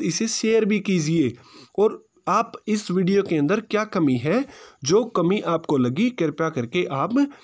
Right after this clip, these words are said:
कमेंट सेक्शन में ज़रूर रिव्यू दें। Thank you।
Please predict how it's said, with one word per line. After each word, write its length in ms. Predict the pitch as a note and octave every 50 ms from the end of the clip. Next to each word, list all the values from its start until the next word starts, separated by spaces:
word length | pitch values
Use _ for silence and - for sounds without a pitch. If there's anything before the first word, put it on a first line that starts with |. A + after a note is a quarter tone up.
| - _ _ _
कमेंट 260 | - F#3+ G3 F#3+ F3+ F3+
सेक्शन 380 | - C#3+ B2 - - C3+ A#2+
में 180 | C3+ F#3+ A#3+ A3+
ज़रूर 320 | F3 F3 F#3+ G#3+ A3+ A3
रिव्यू 320 | G3+ F#3 E3+ D#3+ D#3 D3+ C#3+
दें। 200 | B2+ C3 A2+ G2 - _ _ _ _ _ -
Thank 240 | G3 G#3 G#3 F#3 -
you। 280 | C#3 G#2 - - _